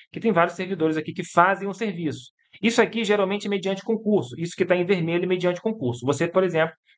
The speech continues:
vai entrar num cargo desse. Mas dentro lá do seu departamento, você vai ter um chefe. Óbvio que você vai ter um chefe, né, galera? Tem um chefe em azul. Esse chefe em azul vai ser o seu chefe, o chefe do seu amiguinho, do outro amiguinho, do outro amiguinho. Bom, show.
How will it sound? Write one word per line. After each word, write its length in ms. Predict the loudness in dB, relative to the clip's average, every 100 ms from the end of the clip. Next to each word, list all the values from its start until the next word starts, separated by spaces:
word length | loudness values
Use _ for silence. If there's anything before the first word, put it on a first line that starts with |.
| _
vai 200 | 0 0
entrar 220 | 0 -2
num 100 | -2
cargo 280 | -2 -2 -2
desse. 260 | -4 -6 -12 -20 0
Mas 260 | 2 2 2
dentro 340 | 2 2 0
lá 180 | 0 0
do 100 | -2
seu 120 | -2
departamento, 600 | 0 -2 -4 -2 0 0
você 140 | -2 2
vai 120 | 2
ter 100 | 2
um 100 | -2
chefe. 360 | 0 0 0 -2
Óbvio 340 | 2 2 0
que 80 | -6
você 60 | -2
vai 100 | 0
ter 60 |
um 80 | -2
chefe, 300 | -2 -2 -2
né, 80 | -4
galera? 240 | -4 -6 -10 _ _ _ _ -2
Tem 100 | 0
um 80 | 0
chefe 360 | 2 2 2
em 60 | -2
azul. 360 | -4 -2 -6 -8 -12 0
Esse 320 | 2 2 0
chefe 420 | 0 2 2 0
em 60 | -2
azul 200 | 0 0
vai 100 | 0
ser 100 | -2
o 60 | -4
seu 200 | -4 -6
chefe, 600 | -8 -4 2 4 2 -2 -20 -10
o 140 | 0 0
chefe 320 | 2 0 0
do 60 | -2
seu 140 | 0
amiguinho, 560 | 2 2 2 2 2 4
do 120 | 2
outro 180 | 2 -2
amiguinho, 400 | -4 -2 0 2
do 80 |
outro 140 | 0 0
amiguinho. 320 | -4 -4 -6 0
Bom, 260 | 2 2 -4 _ _
show. 360 | 2 2 2